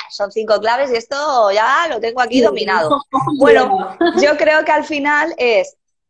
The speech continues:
Speaker 1: qué cinco claves nos acaba de transmitir Carmen y decir, "¿Cuáles hago? Ostras, no hago ninguna". Bueno, pues voy a escoger una. Voy a escoger una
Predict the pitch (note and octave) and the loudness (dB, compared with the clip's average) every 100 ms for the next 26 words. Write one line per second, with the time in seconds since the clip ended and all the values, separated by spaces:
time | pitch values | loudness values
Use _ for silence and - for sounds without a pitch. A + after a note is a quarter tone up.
0 | - D4+ D#4 D#4+ D4 C4+ C#4 C#4 B3+ A3+ | 0 0 2 -2 2 0 2 0 0 -4
1 | A3 G#3+ A#3 A#3+ A#3+ A#3+ A3+ A3+ A3+ A#3 | -6 -2 0 2 0 0 -2 -4 -8 -6
2 | A#3 A#3 A3+ A3+ A3+ A3+ A3 A#3 - B3+ | -4 -2 -2 -2 0 2 2 0 0 0
3 | B3+ B3+ C#4 D#4 _ _ B3 A#3 A3+ A3 | 0 -4 -6 -10 _ _ 0 0 0 0
4 | G3 F#3+ _ _ _ - D4+ D#4 B3 F#3 | 0 -2 _ _ _ 0 2 2 2 0
5 | E3 D3 - _ _ _ E4+ F4 A3+ D#3+ | 0 -2 -6 _ _ _ -6 -2 -2 -2
6 | - _ _ _ _ - C#4+ F4 D#4+ B3 | -8 _ _ _ _ -4 0 2 0 0
7 | B3 D#4 A3+ D3+ - _ - G#3+ G#3+ F4 | 0 0 -2 -4 -10 _ -8 -6 -4 0
8 | A#3+ C4+ C4 C4 G3+ F3 D#3 E3 G#3+ - | 2 4 2 0 -10 -8 -6 -6 -8 -10
9 | _ _ _ _ _ G3+ A3+ B3 C#4 C4+ | _ _ _ _ _ 0 2 2 -2 0
10 | C#4 F4 F4 | -2 0 0